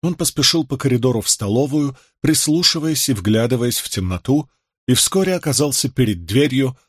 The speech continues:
отделявшей его от кабинета Капела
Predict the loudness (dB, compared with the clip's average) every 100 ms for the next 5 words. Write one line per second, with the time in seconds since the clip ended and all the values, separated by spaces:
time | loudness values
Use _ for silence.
0 | _ 0 2 2 2 2 0 0 -2 -4
1 | -2 -2 -4 _ -6 -4 -2 0 0 -4
2 | -4 -4 -4 -6 -6